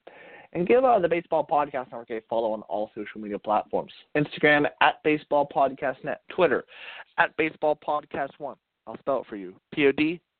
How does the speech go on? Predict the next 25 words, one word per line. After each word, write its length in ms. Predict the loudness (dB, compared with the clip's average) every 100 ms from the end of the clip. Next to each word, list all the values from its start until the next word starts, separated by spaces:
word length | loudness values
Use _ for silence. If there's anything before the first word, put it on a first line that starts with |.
| _
C 140 | -12
A 200 | -10 -10
S 60 | -12 _ -20
one. 200 | -20 -20 _ _ _ _ _ _
YouTube 380 | -6 -2 0 2
Baseball 380 | 0 0 0 2
Podcast 420 | 0 0 -4 -12 -8
Network 320 | -6 -6 -10 _ -12
and 260 | -10 -12 -10
SoundCloud 460 | -6 -6 -6 -8 -10 -14 _ _ -4
at 180 | -2 0
Baseball 460 | -4 -2 -2 -2 -2
Podcast 400 | -4 -4 -4 -4
Network. 220 | -4 -6 -8
If 80 | -20 _ -20 -20 _ -2
you're 100 | 0
looking 220 | 0 0
ahead 180 | 2 2
to 60 |
P 160 | 0 -4
N 100 | -2
C 120 | 0
Park 240 | 2 2 0
this 100 | -4 -4
weekend, 400 | -2 -4 -6